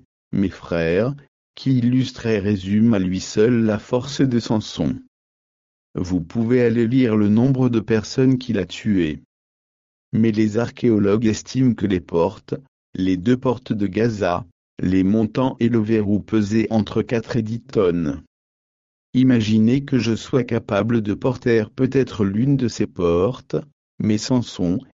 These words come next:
lui, a réussi à les porter toutes les deux. On peut plaisanter un peu, mes frères. Imaginez ne serait-ce que soulever les portes, les montants et les traverses.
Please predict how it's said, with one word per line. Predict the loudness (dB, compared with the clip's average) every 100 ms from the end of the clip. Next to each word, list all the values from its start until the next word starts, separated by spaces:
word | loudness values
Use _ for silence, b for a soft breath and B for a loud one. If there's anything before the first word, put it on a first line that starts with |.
| _ -8
lui, | -2 0 0 -2 -6 _ _ -6
a | -2
réussi | 2 2 0 -2 -2
à | 0
les | 0
porter | -2 -4 -4 -2 -2
toutes | -2 -4 -2
les | -2
deux. | 0 -2 -2 -12 _ _ _ _ _ _ _ _ -6
On | -4
peut | -2 -4
plaisanter | 0 0 0 0 -2 -2
un | 0 0
peu, | -2 -2 0 -2 -10 _ _ -4
mes | -2 -2
frères. | -4 -8 -6 -4 -6 -10 _ _ _ _ _ _ _ _ _
Imaginez | 2 4 2 2 2 2 2
ne | 0
serait-ce | 0 0 0 0 -2
que | -6
soulever | -6 -2 0 0 0
les | -2
portes, | -2 0 0 -2 -12 -12 -14 _ _ -4
les | 0 2
montants | 2 0 -2 -4 -2 -2
et |
les | -2 -2
traverses. | -2 -2 0 0 0 -4 -12 -14